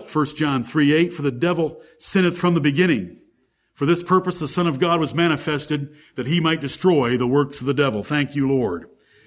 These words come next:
"Whosoever is born of God doth not commit sin, for his seed remaineth in him."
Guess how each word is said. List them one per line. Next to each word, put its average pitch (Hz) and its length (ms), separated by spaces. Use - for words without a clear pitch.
"Whosoever 220 600
is 156 80
born 208 260
of 160 140
God 202 340
doth 170 160
not 202 280
commit 214 280
sin, 151 500
for 185 180
his 170 240
seed 247 280
remaineth 165 440
in 160 100
him." 98 220